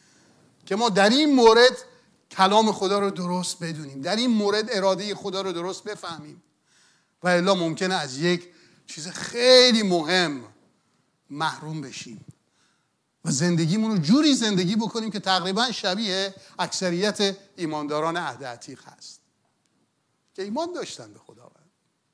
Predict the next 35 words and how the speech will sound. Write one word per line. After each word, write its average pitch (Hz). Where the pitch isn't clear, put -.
خیلی 214
وقتا 208
کارهای 190
او 208
رو 226
می‌دیدن، 220
ولی 190
رابطه 170
مستقیم، 185
این 208
رابطه‌ای 170
رو 196
که 185
خدا 180
در 175
عهد 170
جدید 165
می‌خواد 170
هر 190
کدوم 175
از 165
ما 165
داشته 156
باشیم، 156
عموماً 190
نداشتن، 214
ولی 135
خدا 139
می‌خواد 131
که 139
من 127
و 120
شما 127
داشته 117
باشیم. 107